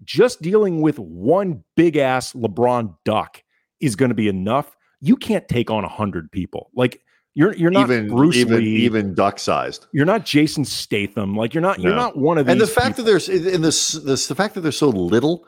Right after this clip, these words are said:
Speaker 2: I think, is gonna be, is gonna be a problem. Like, e-, even people who aren't used to fighting, I've been in a fist fight since second grade, but if I, but I really,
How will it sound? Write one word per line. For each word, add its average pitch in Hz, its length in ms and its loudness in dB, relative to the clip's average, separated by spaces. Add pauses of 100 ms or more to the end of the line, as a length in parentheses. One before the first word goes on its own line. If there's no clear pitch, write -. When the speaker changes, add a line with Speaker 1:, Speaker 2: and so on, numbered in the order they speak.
(260)
Speaker 2:
I 123 100 -4
think, 151 520 -6
is 117 160 2
gonna 120 180 0
be, 104 340 -2
is 113 140 2
gonna 110 140 0
be 101 80 4
a 92 60 4
problem. 117 440 -4
Like, 214 320 -2 (320)
e-, - 140 -10
even 196 320 2
people 160 240 0
who 131 140 2
aren't 127 200 0
used 120 160 0
to 101 60 -2
fighting, 117 340 0
I've 127 120 2
been 101 120 0
in 90 80 -4
a 85 100 -2
fist - 280 0
fight 78 180 -2
since - 160 -10
second 82 260 -2
grade, 117 240 0 (440)
but 120 260 2
if 120 160 2
I, 131 200 0
but 123 240 2
I 123 40 4
really, 127 520 2